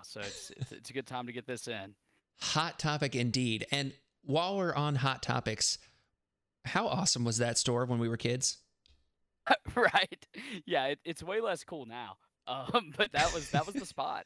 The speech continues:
Speaker 1: Um, the,
Speaker 2: Oh, yeah.
Speaker 1: uh, now it's turned into a, uh, a Funko Pop shop. Um, but yeah, no, I, I, uh, I miss the, uh, the O G Hot Topic days.
Speaker 2: Oh, yeah. I always felt like kind of a renegade going in there, you know, that and Spencer's.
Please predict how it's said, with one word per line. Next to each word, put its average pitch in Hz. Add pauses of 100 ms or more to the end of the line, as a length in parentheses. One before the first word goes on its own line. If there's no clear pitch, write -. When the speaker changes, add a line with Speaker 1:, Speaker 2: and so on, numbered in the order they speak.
(140)
Speaker 1:
Um, 107 (560)
the, 127
Speaker 2:
Oh, 156
yeah. 117
Speaker 1:
uh, 110 (160)
now 135
it's -
turned 135
into 123
a, 117
uh, 107 (500)
a 131
Funko 139
Pop 123
shop. 110 (240)
Um, 95 (540)
but - (460)
yeah, - (140)
no, -
I, - (340)
I, 117
uh, 107 (540)
I 127
miss 147
the, 127
uh, 120
the 131
O 143
G 135
Hot 123
Topic 107
days. 110
Speaker 2:
Oh, 135
yeah. 113
I 131
always 151
felt 143
like 123
kind 131
of 123
a 120
renegade 135
going 143
in 147
there, 147
you 135
know, 135
that 123
and 123
Spencer's. 143